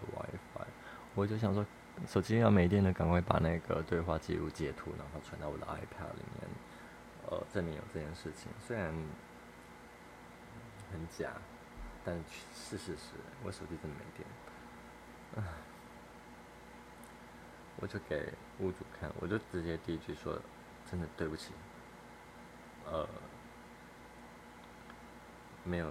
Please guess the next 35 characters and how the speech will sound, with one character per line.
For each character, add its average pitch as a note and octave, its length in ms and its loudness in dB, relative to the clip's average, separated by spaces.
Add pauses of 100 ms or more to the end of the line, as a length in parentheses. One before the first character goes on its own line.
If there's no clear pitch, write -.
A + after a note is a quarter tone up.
我 E2 220 2 (1700)
来， F2 180 4 (160)
是 - 180 -6
来 D#2 140 4
道 D2+ 200 0
歉 D2+ 280 -4
的， C#2+ 80 -6 (180)
我 E2 80 2
没 E2+ 120 4
有 D#2+ 100 4
要 D#2 60 2
跟 D2+ 160 -2
你 D2+ 60 -2 (140)
签 D2 180 -4
这 E2 80 -8
个 E2 40 -12 (100)
委 - 140 -8
托， D2+ 100 -8 (100)
这 F2 80 -4
个 E2 100 -2
委 D#2+ 180 -2
托 D#2 100 -4
我 D2 100 -2
绝 - 160 -10
对 E2 100 0
不 D2+ 120 -4
会 C#2+ 120 -2
签。 - 180 -8 (2500)
他 A2 160 2
就 A2+ 260 8
说， - 800 4
问 G#2 140 10
我 D#2+ 140 6
说 E2 400 0
，“嗯， E2 220 0